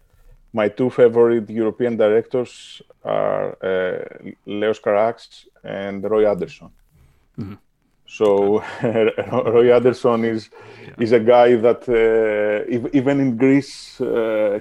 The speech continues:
Speaker 1: here in Athens, I mean, we did a few, a few years ago, we did the, I, I, I organized the res-, a retrospective with all his films,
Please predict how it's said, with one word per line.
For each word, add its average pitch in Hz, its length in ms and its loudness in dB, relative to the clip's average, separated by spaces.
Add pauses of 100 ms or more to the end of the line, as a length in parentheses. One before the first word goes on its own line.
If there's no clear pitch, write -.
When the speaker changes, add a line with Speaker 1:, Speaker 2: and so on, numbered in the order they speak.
Speaker 1:
here 123 220 4
in 120 120 0
Athens, 123 300 0
I 113 60 2
mean, 117 240 -4
we 120 100 -2
did 113 320 -6
a 104 200 -4
few, 113 580 -6 (580)
a 113 60 -6
few 127 140 -4
years 117 340 2
ago, 113 440 2
we 110 200 -4
did 113 200 -4
the, 107 680 4
I, 104 100 -2 (140)
I, 110 520 -4 (200)
I 104 160 0
organized 107 600 0
the 104 180 0
res-, 101 260 -6
a 104 360 -6
retrospective 107 720 -6
with 107 220 -4
all 113 120 2
his - 220 -10
films, 113 460 -6